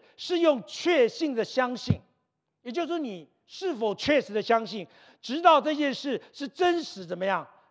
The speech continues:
跟你的生与死攸关的。”哎，我，我们，我们常常，对不对？不相信嘛，也，也，眼要为见，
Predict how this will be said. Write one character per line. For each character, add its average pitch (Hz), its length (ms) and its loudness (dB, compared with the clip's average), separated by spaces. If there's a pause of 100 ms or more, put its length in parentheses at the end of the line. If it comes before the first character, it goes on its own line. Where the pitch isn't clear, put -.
(100)
跟 294 260 0
你 214 160 -8
的 170 320 -4 (540)
生 277 440 -2
与 180 260 -14
死 - 260 -18
攸 143 180 -16
关 135 320 -16
的。” 110 80 -20 (1900)
哎， 190 100 -10
我， 170 160 -10
我 208 320 -8
们， 226 180 -10
我 190 60 -12
们 233 100 -12
常 202 180 -12
常， 202 160 -8
对 196 120 -8
不 180 40 -8
对？ 175 160 -6 (480)
不 277 80 -12
相 240 240 -4
信 214 120 -10
嘛， 175 100 -8
也， 160 240 -14
也， 185 300 -14
眼 180 220 -8
要 254 120 -4
为 170 180 -8
见， 170 280 -10